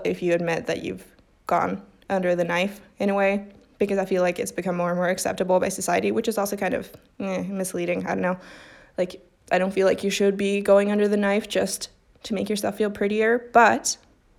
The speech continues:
if it's really something that's controlling your thoughts and ideas and so forth, and it's gonna make you pretty, like, feel a lot better about yourself, then why not, you know? Uh, but be honest about it. But that wasn't my point. My point was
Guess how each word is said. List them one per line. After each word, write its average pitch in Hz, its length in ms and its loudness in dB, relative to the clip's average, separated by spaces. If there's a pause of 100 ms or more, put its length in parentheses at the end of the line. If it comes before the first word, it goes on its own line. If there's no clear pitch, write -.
(120)
if 202 140 -2
it's 208 220 -4
really 214 240 2
something 220 640 0
that's 208 280 -4
controlling 202 520 2
your 202 120 0
thoughts 196 340 0
and 202 100 -2
ideas 190 340 0
and 196 100 -2
so 202 140 -2
forth, 202 240 0 (520)
and 226 100 2
it's 226 120 0
gonna 262 160 6
make 254 220 6
you 254 80 2
pretty, 247 320 4
like, 214 200 4
feel 226 460 4 (720)
a 208 80 0
lot 214 160 2
better 214 180 6
about 208 200 4
yourself, 208 360 0
then 214 160 0
why 202 100 2
not, 180 280 0
you 208 100 -2
know? 190 140 4 (540)
Uh, 196 180 10
but 196 140 2
be 196 120 4
honest 180 260 0
about - 160 4
it. - 140 -4 (240)
But 226 60 -2
that 233 80 12
wasn't 262 200 8
my 226 100 4
point. 196 240 2
My 208 120 6
point 277 240 4
was 233 300 8